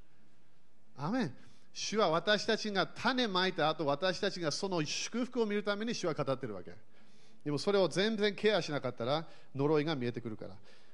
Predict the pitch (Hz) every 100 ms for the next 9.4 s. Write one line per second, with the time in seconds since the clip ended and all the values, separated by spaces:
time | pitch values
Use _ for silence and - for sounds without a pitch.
0 | - 165 160 - - - - 165 175 180
1 | 165 214 202 180 185 202 139 - - -
2 | - - - - - - 156 151 147 143
3 | 139 123 - - - - - - - -
4 | - - - - - - - - - -
5 | 147 147 139 135 135 180 196 175 190 190
6 | 165 226 220 170 - 202 196 - 190 175
7 | 151 139 156 127 87 113 139 - - -
8 | - - 131 120 117 113 110 104 98 120
9 | 131 127 131